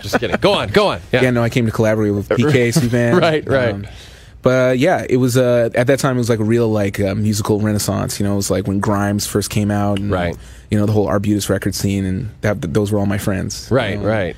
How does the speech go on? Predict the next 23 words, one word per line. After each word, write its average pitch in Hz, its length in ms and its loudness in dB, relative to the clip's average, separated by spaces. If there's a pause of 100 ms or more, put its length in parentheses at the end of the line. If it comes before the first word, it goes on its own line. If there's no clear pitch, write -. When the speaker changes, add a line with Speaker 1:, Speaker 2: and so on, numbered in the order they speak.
Speaker 2:
I - 80 0
Speaker 1:
It's 127 80 2
Speaker 2:
made 127 160 2
a 117 60 0
lot 110 180 0
of 107 40 0
music 110 280 0
there, 110 160 2
and 110 100 0
I 98 60 0
met 107 240 0
a 107 40 0
lot 107 140 2
of 101 60 -2
people, 110 200 -2
and 104 80 -2
that's 98 120 -4
how 98 100 -2
I 95 80 -2
originally 95 320 -4
met 95 180 -4
Kate - 160 -8
Tronada, 123 560 -2